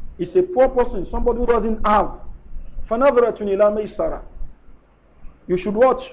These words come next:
You should give him respite till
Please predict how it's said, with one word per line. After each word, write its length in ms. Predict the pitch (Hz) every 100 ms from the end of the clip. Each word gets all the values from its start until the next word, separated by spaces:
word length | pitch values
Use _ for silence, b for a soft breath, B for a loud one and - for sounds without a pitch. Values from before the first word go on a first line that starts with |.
| - - _ _ _ _ _ _
You 80 | 160 156
should 200 | 151 185
give 120 | 196
him 140 | 175
respite 460 | 170 170 - 135 - - _ -
till 480 | 226 247 269 277